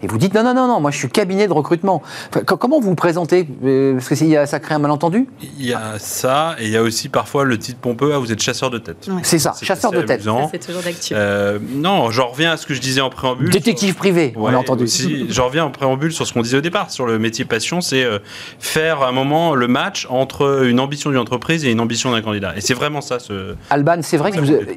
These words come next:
Speaker 1: il, moi je sais pas, je serais recruteur, parce que je trouve ça assez intéressant votre métier, c'est-à-dire qu'il faut accompagner jusqu'au bout, jusqu'à la porte du D R H.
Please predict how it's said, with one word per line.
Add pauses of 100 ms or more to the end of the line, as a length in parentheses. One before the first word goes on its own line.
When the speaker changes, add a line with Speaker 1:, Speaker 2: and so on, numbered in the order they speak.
(120)
Speaker 1:
il,
moi
je
sais
pas,
je
serais
recruteur,
parce
que
je
trouve
ça
assez
intéressant
votre
métier,
c'est-à-dire
qu'il
faut
accompagner
jusqu'au
bout,
jusqu'à
la
porte
du
D
R
H.